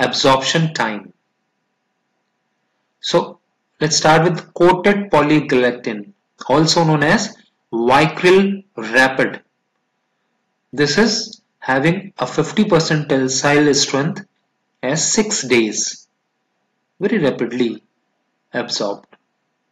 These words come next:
The synthetic non-braided example, Vicryl Rapid. The term rapid is there,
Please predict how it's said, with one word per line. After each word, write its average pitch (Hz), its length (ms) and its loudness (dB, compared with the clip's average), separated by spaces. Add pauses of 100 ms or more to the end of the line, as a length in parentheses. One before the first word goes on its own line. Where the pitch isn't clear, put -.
(340)
The 113 100 -10
synthetic 170 840 -2 (4000)
non-braided 147 1040 2 (2250)
example, 123 720 -2 (140)
Vicryl 131 680 0
Rapid. 113 560 -4 (1080)
The 117 300 -10 (160)
term 139 260 -2
rapid 123 380 -2
is 127 120 2
there, 147 340 0